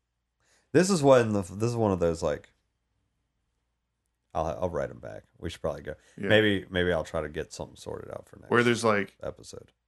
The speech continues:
Speaker 2: there's too many details right now.
Speaker 1: And not enough.
Speaker 2: Yeah.
Speaker 1: All at the
Speaker 2: Also
Speaker 1: same
Speaker 2: not
Speaker 1: time.
Speaker 2: enough
Speaker 1: Yeah.
Speaker 2: details. <laughs> Yeah.
Speaker 1: Yep.
Speaker 2: Yeah.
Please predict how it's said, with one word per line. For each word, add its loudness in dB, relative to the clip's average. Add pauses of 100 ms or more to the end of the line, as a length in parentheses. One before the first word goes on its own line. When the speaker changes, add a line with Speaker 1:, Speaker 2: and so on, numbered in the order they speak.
(380)
Speaker 2:
there's -4
too 0
many 4
details 0 (760)
right 2
now. -2 (100)
Speaker 1:
And -4
not -2
enough. -18 (120)
Speaker 2:
Yeah. 0
Speaker 1:
All 6
at -2
the 4
Speaker 2:
Also 4
Speaker 1:
same 4
Speaker 2:
not 2
Speaker 1:
time. 2
Speaker 2:
enough 0
Speaker 1:
Yeah. -6
Speaker 2:
details. -6
<laughs> -10
Yeah. -10 (1300)
Speaker 1:
Yep. 0 (2250)
Speaker 2:
Yeah. 2